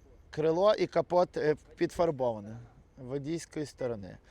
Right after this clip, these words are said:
Так, давайте характеристики. Двадцять третій рік, всього-навсього тридцять дев'ять тисяч пробігу, два і п'ять бензин.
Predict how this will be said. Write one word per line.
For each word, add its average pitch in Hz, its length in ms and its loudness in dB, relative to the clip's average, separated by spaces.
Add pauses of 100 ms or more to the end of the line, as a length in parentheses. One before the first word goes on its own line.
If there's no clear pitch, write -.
(240)
Так, 170 360 4
давайте 214 440 4
характеристики. 208 680 -2
Двадцять 185 300 -2
третій 214 300 -4
рік, 214 200 -4
всього-навсього 240 720 -2
тридцять 190 440 -2
дев'ять 208 280 0
тисяч 196 340 -8
пробігу, 185 480 -4
два 165 220 -2
і 202 100 2
п'ять 170 320 -2
бензин. 165 500 -6